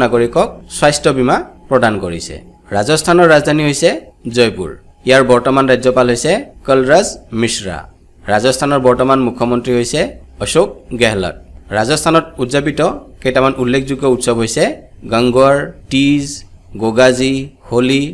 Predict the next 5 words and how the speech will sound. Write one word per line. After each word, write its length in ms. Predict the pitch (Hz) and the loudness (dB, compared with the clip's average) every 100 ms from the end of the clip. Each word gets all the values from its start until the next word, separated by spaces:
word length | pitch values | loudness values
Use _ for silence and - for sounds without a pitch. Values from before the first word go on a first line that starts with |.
| - _ 135 | -14 _ -6
ইত্যাদি। 380 | - 98 82 - _ _ - | -2 -4 -4 -14 _ _ -8
আৰু 140 | 104 151 277 - _ - 98 | -2 0 -2 -6 _ -8 -2
ৰাজস্থানৰ 580 | 107 160 165 151 151 214 320 - - 113 | 0 2 2 2 2 2 -2 -16 -14 -2
জনপ্ৰিয় 420 | 123 156 156 180 165 | 2 2 2 2 2
নৃত্য 200 | 127 | 0